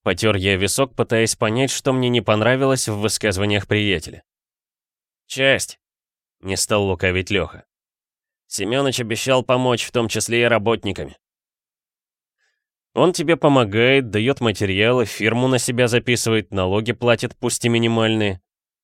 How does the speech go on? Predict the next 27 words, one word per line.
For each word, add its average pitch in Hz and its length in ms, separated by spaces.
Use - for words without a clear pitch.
медленно 98 420
перечислил 98 680
я, 117 260
а - 20
потом 107 340
тряхнул 98 460
головой. 95 480
«Лех, 131 380
с - 140
чего 147 300
бы 185 100
он 175 160
такой 175 240
благотворительностью 147 1000
занялся, 104 580
да 87 180
еще 120 280
и 147 60
конкурентов 120 680
взращивая? 85 600
А 85 120
если 147 240
разосретесь 131 800
и 113 100
чего-то 120 340
не 117 120
поделите? 98 600